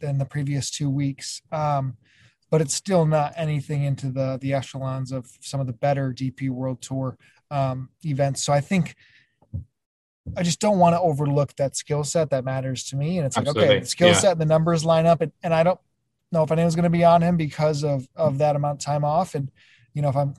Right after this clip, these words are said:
Speaker 1: staying that line of thinking, I, I think we can keep going with it. And, and that leads me, I, I think you said last one off for, for your guy. So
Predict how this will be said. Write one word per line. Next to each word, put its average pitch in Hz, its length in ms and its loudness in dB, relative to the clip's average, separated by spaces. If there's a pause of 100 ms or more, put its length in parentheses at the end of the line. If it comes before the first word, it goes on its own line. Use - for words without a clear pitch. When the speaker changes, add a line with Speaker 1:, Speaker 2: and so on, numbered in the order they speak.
Speaker 1:
staying 160 280 0
that 165 140 0
line 151 180 0
of 147 100 -4
thinking, 156 320 -4
I, 135 200 -4
I - 80 -2
think 147 300 -6
we 139 80 -4
can 135 140 -4
keep 139 240 -6
going 131 360 -6
with - 140 -20
it. - 100 -20 (100)
And, 175 340 -2
and 170 200 2
that 185 320 6
leads 160 320 0
me, 160 300 2 (640)
I, 165 180 -4
I 160 120 -2
think - 440 -4 (400)
you 151 100 -10
said 147 180 0
last 156 360 2
one 156 120 0
off 147 320 2
for, 135 340 -8
for 143 180 -6
your 139 220 0
guy. 135 280 0
So 143 360 0